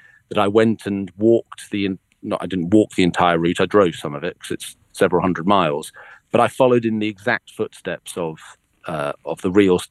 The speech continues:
soldiers who went on this campaign and, and therefore my fictional Essex Dogs, um,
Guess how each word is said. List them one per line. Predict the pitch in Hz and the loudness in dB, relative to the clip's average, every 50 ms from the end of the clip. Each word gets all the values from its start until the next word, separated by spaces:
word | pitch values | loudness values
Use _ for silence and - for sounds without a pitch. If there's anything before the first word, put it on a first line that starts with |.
| _ - | _ -6
soldiers | - 104 87 87 82 85 - | -2 0 0 0 0 -2 -4
who | 98 92 | -2 -2
went | 92 92 87 - | -2 -2 -2 -4
on | 82 | -6
this | 78 76 - | -6 -6 -6
campaign | - - 78 73 71 - 80 78 80 80 80 | -6 -6 -6 -6 -4 -4 -4 -2 -2 -2 -2
and, | 78 78 78 78 - - - - | -2 -2 -2 -4 -4 -8 -10 -8
and | 87 82 78 - - - | -6 -6 -6 -6 -2 0
therefore | 85 82 80 - - 87 78 | 2 2 2 2 0 0 2
my | 80 76 - | 2 0 0
fictional | - - - - - - 87 78 - | 0 -2 -2 -2 -4 -4 -4 -4 -2
Essex | 82 - - - - - - | -4 -4 -4 -6 -8 -8 -2
Dogs, | - 85 71 71 - - - - - _ _ _ _ _ - - - - - _ _ _ - 120 | 0 2 2 2 0 -4 -14 -14 -14 _ _ _ _ _ -20 -20 -20 -20 -20 _ _ _ 0 2
um, | 113 110 107 107 107 107 110 | 4 6 6 6 6 6 4